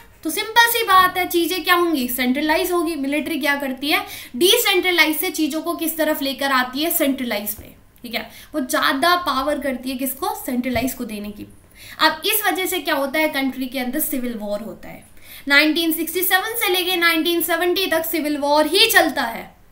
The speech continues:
ठीक है? क्यों? क्योंकि पावर दी जाए, इकोनॉमिक और पॉलिटिकल पावर दी जाए किसको? फिडवल लेवल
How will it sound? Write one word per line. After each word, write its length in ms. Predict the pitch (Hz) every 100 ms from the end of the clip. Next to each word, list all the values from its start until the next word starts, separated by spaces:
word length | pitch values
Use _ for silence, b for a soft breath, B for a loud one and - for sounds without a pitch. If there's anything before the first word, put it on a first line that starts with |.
| _ _ -
ठीक 160 | 240 381
है? 240 | 311 233 - b b b -
क्यों? 240 | 320 403 480 523 - - -
क्योंकि 200 | 339 392 -
पावर 380 | 359 349 381
दी 260 | 320 320 330
जाए, 420 | 330 330 233 - -
इकोनॉमिक 640 | 262 339 339 330 339 359
और 100 | 370
पॉलिटिकल 500 | 359 311 302 311 359
पावर 400 | - 294 285 320
दी 280 | 254 277 294
जाए 300 | 262 262 262
किसको? 360 | 254 269 - 320
फिडवल 400 | 311 226 277 277
लेवल 320 | 262 247 240